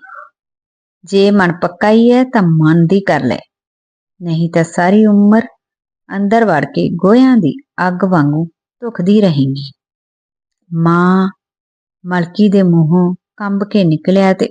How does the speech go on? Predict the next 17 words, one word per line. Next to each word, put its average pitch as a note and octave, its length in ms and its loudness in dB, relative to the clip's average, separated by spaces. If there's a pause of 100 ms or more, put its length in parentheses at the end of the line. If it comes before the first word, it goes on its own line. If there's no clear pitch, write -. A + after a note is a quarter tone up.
ਉਹ G3+ 100 2
ਸਰੋਂ B3 440 0
ਦੀ F3 160 2
ਗੰਦਲ F3 440 2
ਵਾਂਗ G#3+ 220 0 (720)
ਪੀਲੀ C#4 380 2
ਹੁੰਦੀ E3+ 440 2 (420)
ਪਹਿਲੋਂ C4 320 0
ਸਹਿਵਾ G#3+ 420 2
ਦੇ E3+ 160 2 (100)
ਪਿਓ G3+ 220 2
ਵੱਲ A3 200 2
ਤੱਕੀ, A#3 380 0
ਫੇਰ B3 340 2
ਉਹਦੇ F3+ 220 2
ਮਾਮਿਆਂ C#3 480 0
ਵੱਲ। D3 160 -8